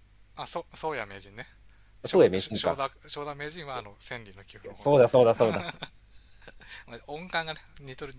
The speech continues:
Speaker 1: 似とるからね。
Speaker 2: そう。え、宗谷？宗谷か。
Speaker 1: 宗谷。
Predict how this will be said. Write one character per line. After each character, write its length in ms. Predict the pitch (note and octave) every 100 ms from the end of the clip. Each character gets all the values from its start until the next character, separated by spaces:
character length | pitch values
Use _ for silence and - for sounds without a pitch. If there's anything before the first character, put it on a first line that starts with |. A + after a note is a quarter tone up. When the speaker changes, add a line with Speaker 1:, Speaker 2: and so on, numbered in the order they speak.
| - C#3+ - -
Speaker 1:
似 100 | C3+
と 120 | -
る 80 | B2
か 100 | -
ら 60 | G2+
ね。 60 | -
Speaker 2:
そ 440 | B2 G#2+ G2 F2+ -
う。 260 | - - -
え、 60 | -
宗 240 | B3+ E4+
谷？ 140 | E2 -
宗 240 | - A3
谷 120 | C3+ -
か。 140 | -
Speaker 1:
宗 220 | - B2
谷。 120 | G#2+